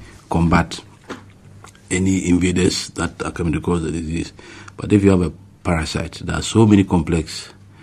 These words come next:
parts of that parasite that it's difficult to put out a vaccine that would attack the whole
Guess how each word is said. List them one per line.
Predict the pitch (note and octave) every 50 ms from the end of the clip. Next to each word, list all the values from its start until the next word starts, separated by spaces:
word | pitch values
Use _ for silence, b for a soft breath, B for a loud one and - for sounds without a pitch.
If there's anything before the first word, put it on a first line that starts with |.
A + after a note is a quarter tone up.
| B B B B B B B B - - - - - - -
parts | - E2+ E2 D#2+ -
of | D#2 D2 D2
that | E2+ E2 -
parasite | - D#2+ E2 D#2+ D2+ - - D#2+ D2+ -
that | - - - -
it's | - - - - - -
difficult | - G2 F#2 G#2+ G2 G2 G2 G2 F#2+ F2+ - -
to | - D#2+ - - - - - - - - -
put | - F2+ -
out | F2 F2 F2 D#2+ - - -
a | D2
vaccine | - E2+ E2+ E2+ - F#2 E2
that | F2 E2 -
would | - - -
attack | - - - D#2+ D#2+ E2 - - - - - - - b b b b b b b b b b b b b b - - - -
the | - - -
whole | D#2 - F2+ E2 E2+ E2 D#2+ E2 E2+